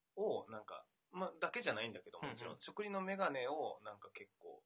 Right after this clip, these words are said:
Speaker 1: そういう個人で契約してって、
Speaker 2: はいはい。
Speaker 1: 結構なんか、売り出してるというか、
Speaker 2: うんうん。
Speaker 1: お店らしくて。
Speaker 2: うーん。なるほどね。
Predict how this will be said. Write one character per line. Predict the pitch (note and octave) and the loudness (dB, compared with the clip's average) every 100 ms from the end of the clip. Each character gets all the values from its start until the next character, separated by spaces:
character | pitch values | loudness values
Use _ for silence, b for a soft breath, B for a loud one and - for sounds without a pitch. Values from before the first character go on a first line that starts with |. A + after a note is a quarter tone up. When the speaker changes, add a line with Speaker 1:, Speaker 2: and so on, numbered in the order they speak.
| - | -10
Speaker 1:
そ | B2+ | -6
う | |
い | A#2 | -2
う | |
個 | C3+ | 0
人 | A#2 A2+ G2+ | 0 -4 -6
で | G#2+ | -8
契 | - G#2 | -6 -4
約 | G2 G2 - | -6 -8 -14
し | - | -12
て | - | -14
っ | - _ | -14 _
て、 | - F#3+ D3 | -4 -2 0
Speaker 2:
は | C3 | -4
い | |
は | B2+ | -6
い。 | A2+ | -8
Speaker 1:
結 | - G#2 | -8 -8
構 | - F2 | -10 -12
な | F2+ | -12
ん | F2+ | -16
か、 | - - _ _ _ _ _ - | -18 -20 _ _ _ _ _ -8
売 | - | -6
り | A#2 | -6
出 | A2+ | -6
し | G#2+ | -6
て | - | -8
る | G2+ | -10
と | - - | -14 -20
い | C2 | -18
う | |
か、 | - - | -12 -8
Speaker 2:
う | |
ん | B2 | -6
う | |
ん。 | |
Speaker 1:
お | A#2 | -6
店 | A2 A2+ | -8 -4
ら | A2 G#2+ | -4 -4
し | - | -6
く | - | -8
て。 | - - - | -16 -18 -8
Speaker 2:
う | |
ー | C3+ | -6
ん。 | B2+ B2 B2+ B2+ C3+ C3+ C3+ C3+ _ _ _ _ _ | -4 -6 -10 -10 -12 -12 -14 -18 _ _ _ _ _
な | C3+ B2+ | -18 -18
る | A2+ | -20
ほ | A#2 | -20
ど | _ | _
ね。 | - | -20